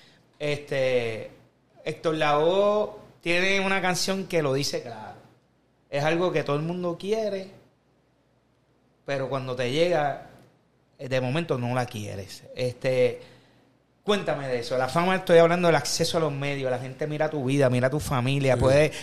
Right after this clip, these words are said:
Speaker 1: se cree libre de criticarte, caer en los chismes de la comarca, caer aquí, caer allá. Cuéntame un poco de eso.
Speaker 2: Eh, eh, hay que tener el cuero duro.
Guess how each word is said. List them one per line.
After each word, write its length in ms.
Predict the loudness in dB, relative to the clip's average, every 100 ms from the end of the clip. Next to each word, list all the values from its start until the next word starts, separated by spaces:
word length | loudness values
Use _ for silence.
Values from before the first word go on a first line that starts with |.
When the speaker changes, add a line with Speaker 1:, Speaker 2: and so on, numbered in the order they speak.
| -6
Speaker 1:
se 220 | 0 2
cree 260 | 4 6
libre 480 | 4 2 2 6 6
de 200 | 6 4
criticarte, 880 | -2 -6 -6 -6 0 2 2 0 -2
caer 280 | 2 4 4
en 140 | 4
los 100 | 2
chismes 320 | 0 -4 -6 -2
de 100 | 0
la 160 | 0
comarca, 580 | 0 0 2 2 0 0
caer 380 | 2 2 2 2
aquí, 380 | 0 -2 -4 -2
caer 300 | -2 -2 0
allá. 260 | 4 2
Cuéntame 380 | 2 0 0 0
un 80 | -2
poco 320 | -2 0 0
de 60 | -2
eso. 140 | -6 -8
Speaker 2:
Eh, 80 | 0
eh, 220 | 2 2
hay 160 | 2 2
que 100 | 2
tener 200 | 2 2
el 120 | 2
cuero 280 | 2 2 4
duro. 640 | 4 4 4 2 -2 -8